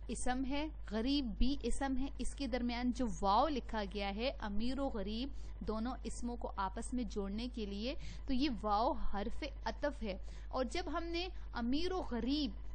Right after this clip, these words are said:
इसको हमने लिखा इकट्ठा तो ये मुरक्कब अतफी हमारे पास बन गया है। तो इन जुमलों में और और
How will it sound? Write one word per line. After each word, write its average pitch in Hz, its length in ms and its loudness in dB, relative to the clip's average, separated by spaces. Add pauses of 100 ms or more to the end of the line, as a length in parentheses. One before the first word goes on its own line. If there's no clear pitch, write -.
(160)
इसको 285 360 0
हमने 233 280 -2
लिखा 220 360 -4
इकट्ठा 214 400 -4
तो 294 140 -4
ये 247 180 2
मुरक्कब 233 540 -2 (200)
अतफी - 340 0
हमारे 185 360 0
पास 196 320 -4
बन 190 200 -4
गया 185 160 -4
है। 175 140 -4 (260)
तो 226 60 -2 (100)
इन 349 180 0
जुमलों 359 400 0
में 269 260 0 (460)
और 254 280 4 (100)
और 233 260 2